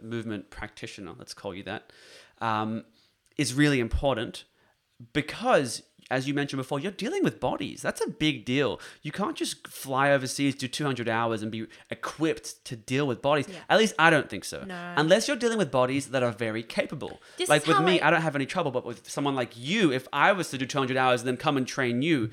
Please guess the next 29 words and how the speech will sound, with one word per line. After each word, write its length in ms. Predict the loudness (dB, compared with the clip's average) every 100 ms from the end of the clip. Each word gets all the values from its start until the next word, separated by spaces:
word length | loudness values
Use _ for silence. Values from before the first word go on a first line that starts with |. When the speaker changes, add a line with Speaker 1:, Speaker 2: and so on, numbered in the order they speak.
| -8 -20 -20 -20
Speaker 1:
holy 300 | 2 4 4
shit, 240 | 4 4 4
I 40 |
might 240 | 6 4 6
break 200 | 4 4
your 80 | 0
spine. 480 | 0 -2 -2 -4 -6
Speaker 2:
Yes. 400 | -10 -10 -12 -16 -6
This 160 | -4
is, 160 | -2 -4 -6 -4
this 180 | -2 -2
is 140 | -2 0
how 140 | 0
I 100 | 2
wish 220 | -2 -4 -6
the 60 | -6
fitness 300 | -6 -6 -8
and 80 | -10
health, 280 | -6 -8 -8 -8
health 240 | -6 -6
industry 320 | -8 -10 -8
would 120 | -10 -8
look 160 | -10
at 80 | -8
it. 160 | -10 -12 -20 -20 -20 _ _ _
Jesse, 300 | -2 -2 -2
you 480 | -6 -6 -10 -8 -8
teach 380 | -8 -8 -8 -8
guitar. 480 | -10 -8 -6 -6